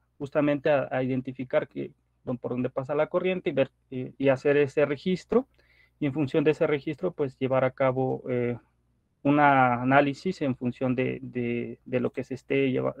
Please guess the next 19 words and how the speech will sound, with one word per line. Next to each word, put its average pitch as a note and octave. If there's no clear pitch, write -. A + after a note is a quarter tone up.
analizando, A#2+
¿no? C#3+
Eh, C3+
bueno, D3
del B2
estrato D#3
que -
se C3
esté, C3+
en B2
el A2+
cual C#3
se C#3+
esté C3+
llevando C3
a B2+
cabo B2+
esta B2+
prueba. A2+